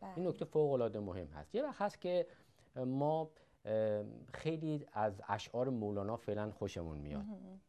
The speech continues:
Speaker 2: مثنوی رو می‌خونیم، لذت می‌بریم. حالا یا به خاطر اینکه کنجکاو هستیم، یا اینکه اصلاً از، به شعر علاقه داریم
Speaker 1: یا
Speaker 2: و
Speaker 1: احساس خوبی می‌ده
Speaker 2: که
Speaker 1: به
Speaker 2: احساس خوبی می‌ده.
Speaker 1: شنونده.
Speaker 2: دقیقاً.
Speaker 1: بله.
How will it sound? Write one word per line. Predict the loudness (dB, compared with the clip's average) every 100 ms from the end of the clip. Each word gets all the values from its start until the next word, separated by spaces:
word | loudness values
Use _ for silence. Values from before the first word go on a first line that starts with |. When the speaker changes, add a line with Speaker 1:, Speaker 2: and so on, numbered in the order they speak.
| -6
Speaker 2:
مثنوی | -2 -2 -2 -4 -2
رو | -2
می‌خونیم، | -2 -6 -8 -6 -6
لذت | -4 -4 -2 -2 -2 -4
می‌بریم. | -4 -2 -2 -4 -10 -18 -20 -20 -20 _
حالا | 6 6
یا | 6 2 2
به | 2
خاطر | 4 4 2
اینکه | -2 -2
کنجکاو | 2 4 2 4 6 6
هستیم، | 4 0 -2 -4 -2 -6 -14 -4
یا | 4 4
اینکه | 4 2
اصلاً | 0 0 0
از، | 0 0
به | -2
شعر | -2 4 6 6
علاقه | 8 10 10 8
داریم | 4 4 4 0 -6 _ -20 _
Speaker 1:
یا | 4
Speaker 2:
و | 6
Speaker 1:
احساس | 6 2 -2 -4 -2
خوبی | -6 -2 -2 -2
می‌ده | -4 -4 0
Speaker 2:
که |
Speaker 1:
به | 8 8
Speaker 2:
احساس | 10 6 4
خوبی | 2 4 6
می‌ده. |
Speaker 1:
شنونده. | 4 4 4 8
Speaker 2:
دقیقاً. | 8 8
Speaker 1:
بله. | 6 4 0